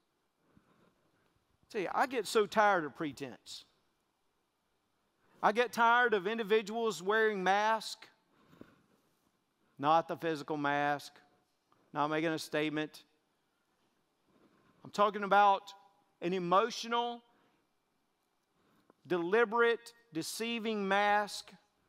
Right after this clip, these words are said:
of pretense. That's what a lot of people put on. Paul said, "I didn't do that. Silas didn't do that." He said,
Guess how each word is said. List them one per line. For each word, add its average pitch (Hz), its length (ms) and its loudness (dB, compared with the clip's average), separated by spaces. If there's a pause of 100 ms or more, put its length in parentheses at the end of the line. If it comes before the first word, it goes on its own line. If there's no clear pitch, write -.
(400)
of 160 200 -2
pretense. - 760 -10 (1300)
That's 240 100 -20
what 247 160 2
a - 20 4
lot 220 140 4
of - 80 -10
people 180 220 -12
put 202 180 -2
on. 220 340 -4 (1120)
Paul 220 180 2
said, 196 320 -2 (100)
"I 185 80 0
didn't 254 160 -6
do 240 120 -4
that. 247 440 2 (1000)
Silas 254 420 4
didn't 247 200 -6
do 233 140 -4
that." 247 320 4 (1120)
He 214 120 -6
said, 214 500 2